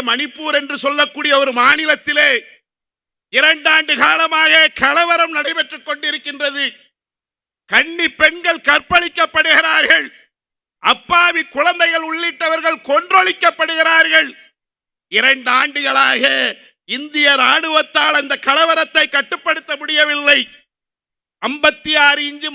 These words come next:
மார்பை வைத்திருக்கிறேன் என்று சொல்லக்கூடிய நரேந்திர மோடியால்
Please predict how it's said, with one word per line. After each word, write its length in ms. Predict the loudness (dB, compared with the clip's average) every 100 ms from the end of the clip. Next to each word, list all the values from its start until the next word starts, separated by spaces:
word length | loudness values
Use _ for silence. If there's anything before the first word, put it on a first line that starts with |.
| 0
மார்பை 460 | 2 0 -2 -2 -2
வைத்திருக்கிறேன் 640 | -4 -4 -8 -4 0 0 -2
என்று 160 | -6 -8 -4
சொல்லக்கூடிய 560 | -2 -4 -4 -6 0 2 2 -2 -10 _ _ _
நரேந்திர 600 | 0 2 4 2 2 -2 -4 0
மோடியால் 680 | 0 0 2 4 4 4 0